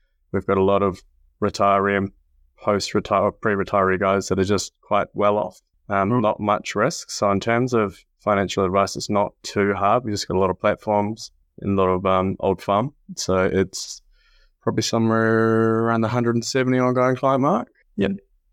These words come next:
Speaker 1: And because of that, um, we're still not charging, like, our median fee would be, say, probably three grand.
Speaker 2: Yeah, okay.
Speaker 1: Like, it's not a huge, it's just because we focus on the other end of the processes, we can get the advice delivered so much faster.
Speaker 2: Yep.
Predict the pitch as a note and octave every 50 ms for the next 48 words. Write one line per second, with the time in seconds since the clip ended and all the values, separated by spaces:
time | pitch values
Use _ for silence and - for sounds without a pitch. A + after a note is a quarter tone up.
0 | _ _ A#2 G#2+ G#2 G2+ G#2 G2 - - A2+ A2 G2 - G#2 G2 F#2+ F#2+ G2+ G2
1 | G2 F#2+ - - - - G2 G2 G2 F#2+ F#2+ - - - G#2 G#2+ G2 - - A2+
2 | G#2 G2 F2 - - F#2+ F#2 F#2 E2+ F#2 F#2+ F#2 F#2+ G2 - _ _ _ - _
3 | _ _ _ _ _ _ A2 G2+ - G#2+ G2+ G2 G2 F#2 F#2 F#2 F2+ F2 F#2 E2+
4 | E2+ E2+ F2+ F2 - - F2+ F2 F2 _ _ _ _ _ _ _ _ _ _ -
5 | - - - - - A#2 A2 A#2 A#2 B2 D#3 G3 A3 - _ _ _ _ _ -
6 | A2+ A2 G#2 - G#2 A2+ - - _ _ _ _ _ _ _ - - G#2 - A2
7 | - - A2+ A2+ A2 G#2+ - - - A2 G#2+ G#2 G#2 G#2 G#2 G#2 G2+ G2+ G#2 -
8 | - - - - - - _ - G2+ G2 - - - G#2+ G2+ - - _ G#2 -
9 | A2+ G#2+ G#2+ - A2+ A2 G2 - G#2 G#2 G2 - G2+ - - G#2 G2+ G2 F#2+ G2
10 | G2+ G2+ G2 F#2 F#2 F#2+ F#2 F#2 F2+ F#2+ F2+ - G#2 G#2 G#2 G2+ - - F#2+ F#2
11 | - G2+ G2 - G2 F#2 - G2 G2 F#2 - G2 G2+ - _ _ G2 G2 F#2+ F#2
12 | F#2+ F2+ F2+ - - - - G2 F2+ F#2+ F2+ F#2 F2+ - - F#2+ F#2+ F#2 F2+ -
13 | - F#2+ F#2+ G2 - - - B2+ D#3+ - _ _ _ _ _ - G#2 A2+